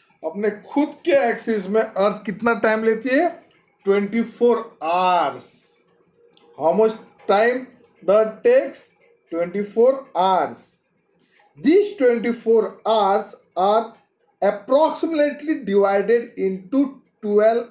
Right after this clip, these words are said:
hours of day time and twelve hours of night time।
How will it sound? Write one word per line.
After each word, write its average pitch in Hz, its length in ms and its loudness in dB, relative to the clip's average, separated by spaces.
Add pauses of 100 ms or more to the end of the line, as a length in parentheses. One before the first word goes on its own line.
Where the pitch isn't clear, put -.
(120)
hours 180 440 0
of 311 200 2 (420)
day 208 280 2 (160)
time 185 260 0 (460)
and 196 260 0 (220)
twelve 196 340 2 (140)
hours 147 420 -4
of - 160 -4 (260)
night 165 240 -2 (140)
time। 90 220 -18